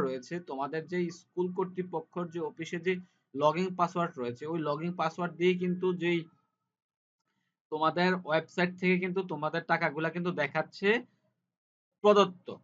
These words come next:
তার মানে এই টাকাগুলা দাপে দাপে, দাপে দাপে কিন্তু তোমাদের সবার মোবাইলে চলে আসবে। কেউ যদি প্রথম কিস্তির টাকা পেয়ে থাকো, দ্বিতীয় কিস্তির টাকা পাবে। অনেক শিক্ষার্থী রয়েছে এক কিস্তির টাকা এখনো পাও নাই,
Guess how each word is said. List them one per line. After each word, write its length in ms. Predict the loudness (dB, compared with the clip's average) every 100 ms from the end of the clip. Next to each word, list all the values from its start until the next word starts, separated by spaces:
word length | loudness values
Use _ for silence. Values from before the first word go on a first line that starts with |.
| _
তার 160 | 4 6
মানে 220 | 6 4 2 -2
এই 200 | 0 0 2
টাকাগুলা 400 | 2 2 2 0 2
দাপে 360 | 0 -2 -2
দাপে, 320 | 0 0 0 -2
দাপে 320 | 0 0 -2
দাপে 300 | -4 -2 -2
কিন্তু 240 | -4 0 0
তোমাদের 400 | 0 -4 -2 -4
সবার 400 | -4 -6 0 0
মোবাইলে 340 | 0 -4 -4 -4 0
চলে 180 | 4 4 4
আসবে। 220 | 0 -12 -16 _
কেউ 120 | -6 -6
যদি 120 | -6
প্রথম 400 | -10 -10 -8 -4 -2 -2
কিস্তির 340 | -6 -4 -2
টাকা 160 | 0 -2 0
পেয়ে 180 | 0 0
থাকো, 160 | -2 0
দ্বিতীয় 300 | 0 2 -2
কিস্তির 320 | -2 -4 -2
টাকা 140 | -2 2 2
পাবে। 220 | 4 2 0 _ _ -2
অনেক 200 | 0 0
শিক্ষার্থী 500 | 0 -6 -2 -4 0 0
রয়েছে 300 | 0 -2 -6 -6
এক 140 | -8 -6
কিস্তির 280 | -8 -6 -2
টাকা 160 | 0 2 2
এখনো 260 | 2 2 4
পাও 140 | 2 0
নাই, 140 | -6